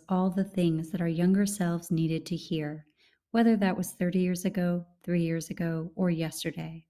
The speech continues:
After you listen to this episode, please make sure to subscribe, rate, and review this podcast on your favorite listening platform.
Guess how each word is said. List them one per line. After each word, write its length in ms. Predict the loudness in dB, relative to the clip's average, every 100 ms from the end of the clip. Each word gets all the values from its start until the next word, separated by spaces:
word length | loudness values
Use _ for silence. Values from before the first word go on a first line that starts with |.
| _ _ _ _ _ _
After 280 | 2 4 4
you 100 | 4
listen 260 | 4 2 0
to 60 | 0
this 240 | -6 -2
episode, 600 | -2 -2 -4 -6 -6 -8 -14 _ _
please 260 | 0 2 6
make 240 | 6 6
sure 320 | 4 0 0
to 140 | 0 -4
subscribe, 840 | -6 -6 -8 -2 2 2 0 -4 -8
rate, 320 | -2 0 -2 0
and 100 | 2
review 400 | 4 2 4 4
this 280 | 4 0 -2
podcast 680 | -4 -6 -4 -4 -4 -8 -2
on 80 | 2
your 160 | 2
favorite 580 | 0 -4 0 2 2 0
listening 460 | -2 -4 0 0 0
platform. 640 | -4 -6 -6 -6 -4 -6